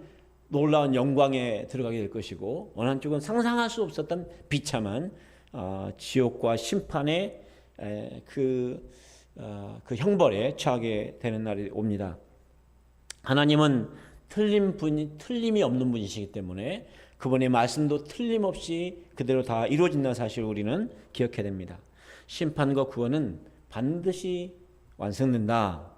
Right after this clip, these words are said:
우리는 이것을 기억해야 됩니다. 틀림이 없으신 하나님께서 심판주이시고, 또 하나님의 아들 예수 그리스도께서 틀림없는 구원을 이루셨기 때문에,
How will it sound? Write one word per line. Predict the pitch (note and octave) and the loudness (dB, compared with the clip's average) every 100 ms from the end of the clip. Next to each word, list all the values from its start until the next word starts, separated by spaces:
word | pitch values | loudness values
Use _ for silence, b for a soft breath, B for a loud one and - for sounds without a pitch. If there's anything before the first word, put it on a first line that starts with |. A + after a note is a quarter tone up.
| _ - | _ -4
우리는 | E3+ F3+ | 0 2
이것을 | C#3+ C3+ C#3 | 2 0 -2
기억해야 | C3 B2+ A#2+ | -2 -2 -2
됩니다. | G#2+ F#2+ F2 F2 - b b b b | -2 -6 -10 -14 -18 b b b b
틀림이 | - G#3 G#3 G#3 G3+ | 2 2 4 4 4
없으신 | D#3 D#3+ D3 D#3 | 2 0 -2 -2
하나님께서 | C3 B2+ B2 C3 B2+ A#2+ | 0 -2 -4 -6 -8 -8
심판주이시고, | F3+ F#3 F#3 F3+ D#3+ C3+ C3 F2+ F2 C#3+ G#3+ B B B B - | -6 -2 0 0 0 0 -2 -4 -4 -6 -8 B B B B 4
또 | F3+ F3 A#2+ - | 6 8 6 4
하나님의 | G3 G3 G3 D#3 | 6 6 8 6
아들 | C#3 D#3+ | 6 6
예수 | C3+ C3+ | 4 4
그리스도께서 | C#3 B2 B2 C3 B2+ | 0 0 0 -2 -2
틀림없는 | - A3 A3+ F3+ F3 F3 | -2 2 4 4 2 0
구원을 | - C#3+ D3+ D#3 D#3 B B - | 2 2 4 2 -4 B B -2
이루셨기 | A#3 G#3 G3+ - D3 | 2 4 2 0 -2
때문에, | - A2+ A#2+ G3 A#2+ D#2+ | -4 -4 -2 -2 -4 -6